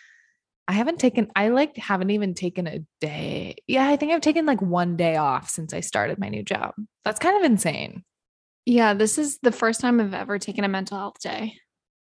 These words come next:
Speaker 2: Like, I
Speaker 1: I
Speaker 2: just,
Speaker 1: love
Speaker 2: I
Speaker 1: that.
Speaker 2: realized, yeah, it's, it's a big moment for me. I mean, I realized that it's kind of silly for me to use, originally I was like, "I'll just use my P T O to take a day 'cause I need a day."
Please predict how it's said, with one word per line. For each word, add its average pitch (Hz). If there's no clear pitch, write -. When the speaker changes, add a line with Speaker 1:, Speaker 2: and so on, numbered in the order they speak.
Speaker 2:
Like, 220
I 214
Speaker 1:
I 214
Speaker 2:
just, 208
Speaker 1:
love 190
Speaker 2:
I 233
Speaker 1:
that. 214
Speaker 2:
realized, 233
yeah, 294
it's, 226
it's -
a 294
big 320
moment 254
for 214
me. -
I -
mean, 214
I 226
realized 233
that 226
it's 220
kind 247
of 233
silly 208
for 208
me 220
to 214
use, 202
originally 240
I 208
was 202
like, 202
"I'll 233
just 240
use 247
my 220
P 220
T 214
O -
to 226
take 214
a 202
day 147
'cause 208
I 214
need 208
a 196
day." 127